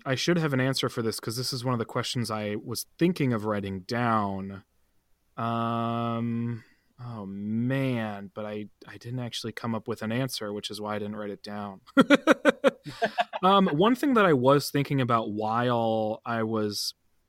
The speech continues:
considering including this question was, I don't think, and correct me if I'm wrong, I don't think we have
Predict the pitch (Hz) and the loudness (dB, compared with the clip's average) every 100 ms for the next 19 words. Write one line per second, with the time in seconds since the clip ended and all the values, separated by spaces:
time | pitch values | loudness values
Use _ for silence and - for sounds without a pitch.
0 | - 139 120 117 113 110 104 120 117 107 | -8 -4 -2 0 0 0 -2 -2 -4 -4
1 | - 117 110 165 165 139 123 117 - - | -4 -6 -4 -2 0 2 2 2 -6 -20
2 | - _ 180 226 392 403 - - 196 131 | -20 _ -4 -2 -2 -6 -18 -2 2 4
3 | 107 107 - - 135 - 175 208 190 160 | 2 -2 -8 -6 -4 -2 -2 -2 -2 0
4 | 123 120 117 104 101 - 151 269 - - | 2 2 2 2 -2 -4 -2 -4 -4 -4
5 | 165 170 - 139 143 139 | -2 0 0 -2 0 -2